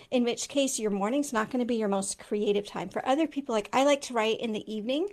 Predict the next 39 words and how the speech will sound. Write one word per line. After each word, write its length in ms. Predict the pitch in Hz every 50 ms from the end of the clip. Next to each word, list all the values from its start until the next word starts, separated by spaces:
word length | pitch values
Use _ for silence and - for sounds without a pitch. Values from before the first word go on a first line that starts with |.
| - - - - - _
because 300 | 277 - - 269 262 -
I 60 | - 262
think 240 | - 285 - -
my 140 | 240 233 226
brain's 340 | 196 226 220 214 214 214 -
kind 240 | - - 269 254 214
of 80 | 202
tired 380 | 208 - - 190 185 196 214 226
of 60 | 262 247
making 240 | 233 220 - 226
decisions, 500 | 208 202 202 - 214 208 196 254 269 269
and 160 | 262 - 247 -
so 80 | 262
I 120 | - 240 233
can 800 | - - - 285 262 247 247 240 233 233 233 233 226 226 226 - - -
turn 220 | - - 294 294
off 440 | 311 359 - 170 196 214 - - - _
that 220 | _ 233 208 - -
inner 240 | 240 220 196 185 190
critic 420 | - - 262 233 208 208 - - -
while 200 | 226 226 220 240
you're 140 | 254 262 226
doing 160 | 240 226 214
the 80 | 208
creative 500 | 202 - - - 226 226 226 233 220 208
work. 380 | 160 175 156 - - - - - - _ _ _ _
That 180 | - 208 196 -
can 140 | 233 214 190
definitely 340 | 180 175 - - - -
help. 300 | 185 170 190 143 - - -
Another 380 | - 262 262 269 269 294 311 302
thing 380 | 294 - 269 247 240 240 240 - - - - - - _
to 260 | - - - 240 214 202
help 460 | 190 - - 240 214 214 202 - - - -
with 180 | - 214 202 202
kind 240 | - - 226 208 190
of 160 | 190 190 -
creative 580 | - - - 226 214 196 202 202 202 220 233 233
procrastination 1040 | - 247 247 - 262 247 247 - - - 254 262 262 277 277 - - 320 330 359